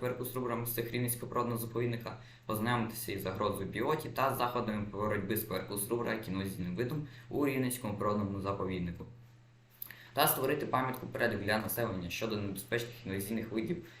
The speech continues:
які використовуються у пам'ятці «Небезпечна краса».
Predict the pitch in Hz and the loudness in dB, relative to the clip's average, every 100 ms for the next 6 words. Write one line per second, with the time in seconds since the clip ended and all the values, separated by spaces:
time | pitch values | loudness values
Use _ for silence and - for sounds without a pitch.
0 | - 90 123 117 - 92 - 131 131 - | -10 -4 2 2 2 -2 0 2 2 2
1 | 104 104 - - - 104 98 120 127 127 | 0 -4 -6 -12 -4 0 2 4 4 2
2 | 123 110 98 95 - 110 104 95 - - | 0 0 -2 -2 -2 -4 -4 -6 -6 -6
3 | 85 | -6